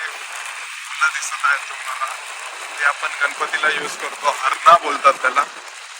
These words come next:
आमच्या इथे जर कुठे नाही मिळाले तर आपण, अ, इथूनच घेऊन जातो. मटीला बांधण्यासाठी याचा यूज होतो.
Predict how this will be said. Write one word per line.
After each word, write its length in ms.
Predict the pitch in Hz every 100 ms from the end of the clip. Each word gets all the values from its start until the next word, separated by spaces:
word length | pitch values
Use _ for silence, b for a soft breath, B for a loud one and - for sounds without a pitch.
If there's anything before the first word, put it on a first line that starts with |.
| - - - - 139
आमच्या 380 | 139 139 - 156
इथे 200 | 151 156 156
जर 60 | 156
कुठे 520 | - - 151 - 143
नाही 120 | 151 151
मिळाले 300 | 147 151 151 147
तर 60 | 151
आपण, 300 | 143 - 147
अ, 280 | - 147 143 139 139
इथूनच 440 | - - 151 -
घेऊन 160 | - -
जातो. 380 | - 131 - 143 - - - - - - - - - - - - - - - - - 139 143
मटीला 400 | 143 175 175 180
बांधण्यासाठी 680 | 156 147 151 156 160 151 156
याचा 240 | 151 151
यूज 320 | 143 147 147
होतो. 300 | 143 - 165